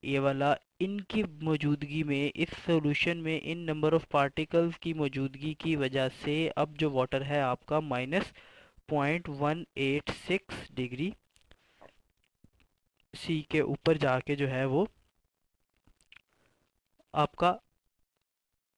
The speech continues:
<clears throat> water freeze होगा। तो इतना जो है depression हो जाएगा, पहले ज़ीरो पे हो रहा था, अब ज़ीरो से नीचे जाएगा और ये इतना मज़ीद नीचे जाएगा और इस point के ऊपर जाके आपका water जो है वो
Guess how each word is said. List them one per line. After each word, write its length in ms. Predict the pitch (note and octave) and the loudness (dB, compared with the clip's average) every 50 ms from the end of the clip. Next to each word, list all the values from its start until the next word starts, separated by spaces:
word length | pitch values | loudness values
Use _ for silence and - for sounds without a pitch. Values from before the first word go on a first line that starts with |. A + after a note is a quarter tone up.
| _ - | _ -16
<clears throat> 440 | - - A3 - - _ - - - - - - _ _ _ _ _ _ _ _ _ _ _ - - - - - - | -12 -10 -8 -8 -8 _ -6 -6 -6 -6 -8 -14 _ _ _ _ _ _ _ _ _ _ _ -12 -12 -12 -10 -8 -6
water 360 | D3 C3+ C3+ - F#3 G#3+ A3+ - - - - _ _ - - - | -4 -2 0 2 0 0 0 -2 -8 -20 -20 _ _ -18 -6 -2
freeze 360 | - E3 F3+ F#3 F#3 F#3 E3+ | 0 2 2 4 4 2 4
होगा। 380 | E3 D#3 C#3+ C#3 C3+ D3 D#3+ F3 | 4 4 4 4 4 4 4 4
तो 200 | F3 - F3+ C#3+ - - | 4 2 -2 -2 -2 -2
इतना 360 | F3+ - _ - F3+ F#3+ G3 G3 | -6 -6 _ -6 -4 -2 0 2
जो 140 | F#3+ F#3 E3+ | 2 2 2
है 220 | D#3+ D#3+ E3 F3+ | 4 2 2 2
depression 640 | F3 D3+ E3 - - - E3+ E3 - - G3 F#3 F3 | 2 0 -2 -2 2 4 4 4 6 4 2 0 0
हो 140 | E3 D3 C3+ | 0 -2 0
जाएगा, 400 | C3 C3+ B2+ B2 B2+ B2 C3 C3+ | 0 0 -2 -2 -2 -2 -4 -4
पहले 340 | - - D3 C#3+ D3 E3 D#3+ | -2 -2 -4 -2 0 0 0
ज़ीरो 240 | D3 D3 C#3+ D3+ D#3 | 2 2 2 2 2
पे 120 | - E3 | 2 2
हो 200 | E3 E3 D#3 D#3 | 4 4 4 4
रहा 140 | D#3 D3+ D#3+ | 4 2 2
था, 160 | - - F3+ | 0 0 -2
अब 260 | F#3 - - C#3+ C#3 | -2 -2 -2 -6 -4
ज़ीरो 220 | C#3 C#3+ C3+ C#3+ D3 | -2 0 0 2 2
से 160 | - E3+ E3+ | 0 -2 -4
नीचे 440 | E3 D3 C#3 C#3+ D3 - - D3+ C#3+ | -4 -4 -6 -8 -6 -2 -2 -2 0
जाएगा 440 | C#3 B2 A#2+ B2 B2 B2 C#3+ D#3+ | 0 0 0 -2 0 2 2 2
और 220 | - - - C#3 C3 | 2 2 -2 -6 -6
ये 220 | C3+ C#3+ C3+ - - | -4 -4 -6 -6 -4
इतना 280 | - D3+ - - D#3 D#3 | -6 -8 -4 -4 -2 -2
मज़ीद 340 | D3+ D3 C#3 D#3 E3 E3 D#3 | -2 0 0 2 0 0 0
नीचे 220 | C#3+ C3+ D3+ D3 | -2 -4 -4 -2
जाएगा 340 | C#3 C3 A#2 A#2+ B2+ C#3+ D#3+ | 0 2 2 2 2 0 0
और 200 | - - C#3 - | 0 0 -2 -2
इस 160 | - D3 - - - | -4 -6 -8 -8 -6
point 220 | C3+ B2+ B2 A#2+ - | -4 -4 -4 -6 -6
के 100 | - B2+ | -6 -6
ऊपर 220 | A#2+ - - B2+ | -4 -2 -4 -4
जाके 360 | B2+ C3 A#2+ A#2+ A#2+ - C3 | -2 -2 -4 -4 -4 -4 -2
आपका 300 | C3 A#2 - _ - B2 | -2 -2 -4 _ -4 -2
water 320 | B2 B2 B2 - D#3 F#3 - - - _ _ _ - - - - _ - - - - - - - - _ _ _ - | -2 -2 -2 -2 -2 -2 -4 -6 -16 _ _ _ -20 -20 -20 -20 _ -20 -20 -20 -20 -20 -20 -20 -20 _ _ _ -4
जो 100 | D3 D3 | -2 0
है 160 | C#3+ C3+ C3+ C#3+ | 2 2 2 2
वो 220 | C#3 D3 F3+ G#3+ | 2 2 2 2